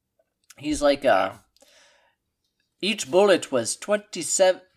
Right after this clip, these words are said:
he's like, "Each bullet, twenty-seven pounds."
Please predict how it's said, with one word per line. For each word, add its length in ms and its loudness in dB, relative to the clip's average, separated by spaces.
he's 260 -12
like, 160 -12
"Each 200 -10
bullet, 320 -2
twenty-seven 760 -4
pounds." 560 -4